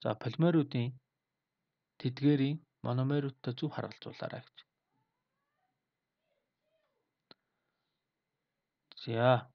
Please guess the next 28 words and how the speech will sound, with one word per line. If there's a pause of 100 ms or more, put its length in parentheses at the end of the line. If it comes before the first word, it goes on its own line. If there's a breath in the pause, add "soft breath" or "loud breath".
гуцанхурд
оросвол
бол
нэг
эн
бас (160)
E
U (400)
асуулт
биш
үү? (1040)
За,
харъя. (240)
Нэгийн
бол
ингээд (1400)
double
bond-тай, (240)
increase-тэй. (160)
За,
тэгэхээр
энэ
чинь (160)
мономер
нь
юм
чинь
putadium